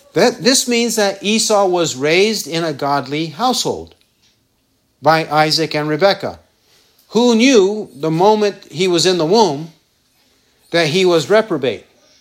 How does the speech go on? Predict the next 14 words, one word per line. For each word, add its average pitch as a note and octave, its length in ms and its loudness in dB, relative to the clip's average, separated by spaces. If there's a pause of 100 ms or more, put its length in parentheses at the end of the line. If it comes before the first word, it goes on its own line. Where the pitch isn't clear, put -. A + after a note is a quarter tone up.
(120)
because C3+ 300 -2
God C#3+ 260 0
told G#3 240 2
them, G2+ 280 -4 (280)
Genesis C#3+ 460 -4
twenty-five C#3+ 500 -4
twenty-three. C#3+ 640 -2 (340)
God C#3+ 320 0
told G3 420 0 (640)
Rebekah D3 680 0 (1300)
about D3 500 0 (300)
Esau D#3+ 440 0
being C3+ 480 -6
reprobate, C3 800 -2